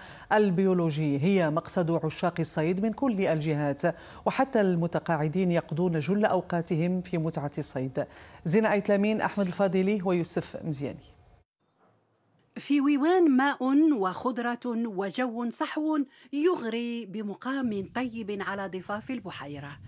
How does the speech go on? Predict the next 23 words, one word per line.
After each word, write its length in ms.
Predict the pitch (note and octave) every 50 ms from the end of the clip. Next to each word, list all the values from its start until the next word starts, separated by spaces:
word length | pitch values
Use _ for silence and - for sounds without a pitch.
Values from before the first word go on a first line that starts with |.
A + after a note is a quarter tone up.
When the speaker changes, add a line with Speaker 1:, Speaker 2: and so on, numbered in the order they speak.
| - - - - - - -
Speaker 2:
محمد 460 | C#4+ D#4 - - G4 G4+ F#4+ D4+ A3+
يقضي 540 | A#3+ C4 D4+ D4+ - G3 F#3 A3 A3 A3 A3
سحابة 600 | G#3 - F#3 E3+ - - - C4+ C#4 A3+ F#3+ F3+ - F#3+
يومه 640 | F3 F3+ F3+ B3 C4 C4 B3+ B3+ B3 A3+ A#3 A#3 G#3 - E4 - - -
يطارد 580 | B3+ D4 C#4+ - - F4 F4+ D#4+ C4 G#3 F#3
أسماكا 760 | A3 - A3 G#3+ - - - G#3 C4+ C#4+ C#4+ - - A3 G#3
شقية 600 | G3+ - - G#3+ G#3 - - D4 C#4 - G#3+ G3 - G#3+ G#3 F#3 - - - - -
لا 140 | D#4+ E4 D#4+
تفتأ 600 | D#4 - G#4 G4 - - - A3+ F#3+ - - G#3+ G#3+ -
تراوغ 580 | - A#3+ A3+ A3 A3+ C4+ D4 C#4 C#4 C#4 C4+ C#4
الصنارة 680 | B3+ - - B3 G3 D#3+ D3+ C#3+ C#3 C#3 C#3+ D3+ D3 - - - - -
ولا 320 | B3+ C#4 D4 C#4+ C#4 C#4
ينطلي 540 | C4+ C4 C#4 D#4+ E4+ E4 E4 G#3 F#3 E3+ F3+
عليها 380 | F3 F#3+ A#3+ C4+ D4 C#4+ B3+ C#4+
الطعم 540 | C#4 - - D#4 C#4+ C#4 C#4 C#4+ D4 C#4 B3+ _ - - -
في 200 | - - - C4
كثير 640 | A#3+ - - A#3 A3 - - A3+ G#3+ A3 A3 A3 G#3
من 220 | G#3 G3+ G3+ G3
الأحيان، 600 | G3+ - - A3 - G#3+ F3 E3+ D3+ C#3 C3+ - - _ _ - - - -
لكن 300 | D4+ E4 E4 F#4+ E4 E4
محمد 500 | F4 E4+ - G#4+ G#4 E4 C#4 C4 C4 -
لا 160 | A3+ G#3 G#3+
يسأم 760 | G3 G3 B3+ D4+ - - - - G#3+ G#3 G3 F#3+ F#3+ F#3 F3+